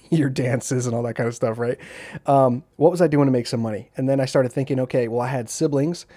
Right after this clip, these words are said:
and my siblings and I would partner up, and we would, you know,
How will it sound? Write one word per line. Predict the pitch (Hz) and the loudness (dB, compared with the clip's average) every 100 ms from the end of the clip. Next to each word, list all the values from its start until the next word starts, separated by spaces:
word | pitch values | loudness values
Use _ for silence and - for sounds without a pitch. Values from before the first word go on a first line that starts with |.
| - _ - | -20 _ -6
and | 131 127 123 117 110 - _ _ _ _ | 0 0 0 -2 -6 -14 _ _ _ _
my | 135 127 | -2 -2
siblings | - 196 175 151 135 | 2 2 4 2 2
and | 123 | 0
I | 117 123 143 | 0 0 -2
would | 120 120 113 - | -2 -2 -4 -4
partner | 143 135 131 117 | -2 0 0 -2
up, | 135 - | -2 -6
and | 135 120 | -6 -4
we | 120 | -4
would, | 123 113 - - | -4 -6 -10 -12
you | 135 | -8
know, | 120 107 | -6 -8